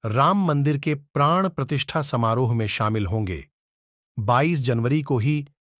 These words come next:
मंदिर के गर्भगृह में भगवान राम की मूर्ति स्थापित और प्राण प्रतिष्ठित की जाएगी। राम मंदिर प्राण प्रतिष्ठा कार्यक्रम के अनुष्ठान शुरू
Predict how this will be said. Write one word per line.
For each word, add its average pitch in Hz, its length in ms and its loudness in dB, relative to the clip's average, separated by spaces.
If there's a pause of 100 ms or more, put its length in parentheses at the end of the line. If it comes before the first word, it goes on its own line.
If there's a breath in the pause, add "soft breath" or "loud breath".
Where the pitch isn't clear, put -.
(100)
मंदिर 180 440 2
के 175 180 -2
गर्भगृह 131 600 0
में 110 260 0 (340)
भगवान 131 500 0
राम 127 240 2
की 120 160 -4
मूर्ति 123 360 -2
स्थापित 127 520 -4 (340)
और 143 140 2
प्राण 156 440 0
प्रतिष्ठित 143 580 -4
की 160 180 -2
जाएगी। 107 560 -2 (260)
राम 110 360 2
मंदिर 117 340 0
प्राण 113 320 0
प्रतिष्ठा 120 640 -2 (300 soft breath)
कार्यक्रम 147 520 2
के 143 140 -2
अनुष्ठान 117 580 0
शुरू 151 460 0